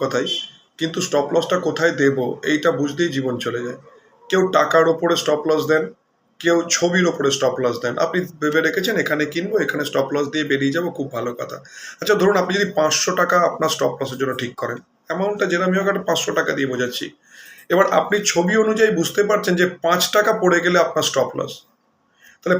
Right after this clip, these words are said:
পাঁচশো টাকা আপনি স্টপ লস দেবেন, আর পাঁচ টাকাটা ছবি অনুযায়ী স্টপ লস, তাহলে আপনি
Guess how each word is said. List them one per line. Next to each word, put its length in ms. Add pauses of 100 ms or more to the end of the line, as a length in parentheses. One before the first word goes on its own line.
পাঁচশো 340 (120)
টাকা 200 (140)
আপনি 280 (520)
স্টপ 320
লস 140 (120)
দেবেন, 200 (920)
আর 60 (140)
পাঁচ 160 (140)
টাকাটা 260 (120)
ছবি 220 (100)
অনুযায়ী 340
স্টপ 240
লস, 140
তাহলে 180
আপনি 100